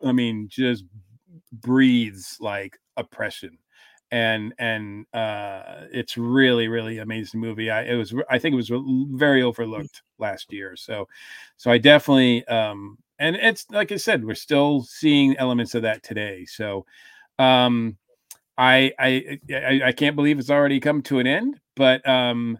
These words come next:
yeah, we're, we're, we're, we're gonna close off our main discussion of film noir, but we've got a lot of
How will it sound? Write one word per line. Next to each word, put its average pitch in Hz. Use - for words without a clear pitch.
yeah, 123
we're, 123
we're, 131
we're, 135
we're 143
gonna 131
close 165
off 170
our 131
main 147
discussion 170
of 127
film 120
noir, 113
but 120
we've 120
got 143
a 123
lot 131
of 135